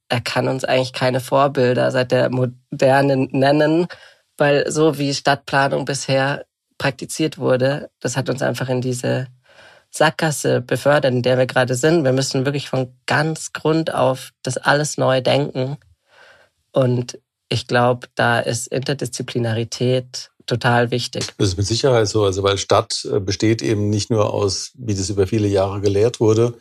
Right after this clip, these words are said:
Speaker 2: aus einem Blick, äh, aus einem eins zu tausend Maßstab, sondern es besteht eben aus der unmittelbaren Lebensumgebung von Menschen und Tieren und Pflanzen und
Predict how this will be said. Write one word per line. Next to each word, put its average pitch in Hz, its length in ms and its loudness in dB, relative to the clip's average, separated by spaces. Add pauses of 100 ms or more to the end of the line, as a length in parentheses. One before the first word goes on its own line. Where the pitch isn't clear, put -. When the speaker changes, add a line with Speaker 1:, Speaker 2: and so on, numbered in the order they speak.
(340)
Speaker 2:
aus 104 200 2
einem 101 320 -2
Blick, - 440 -2
äh, - 80 -12
aus 104 440 -2
einem 107 140 -4
eins 104 240 -4
zu 113 80 -4
tausend 120 340 0
Maßstab, 101 560 0
sondern 98 280 -4
es 101 140 -6
besteht 104 320 -4
eben 107 220 -4
aus 101 160 -2
der - 160 -2
unmittelbaren 98 580 -2
Lebensumgebung 104 1400 -2
von 98 540 -4
Menschen 113 420 0
und 131 360 0
Tieren 113 360 0
und 120 280 -2
Pflanzen 107 460 -4
und 113 340 -4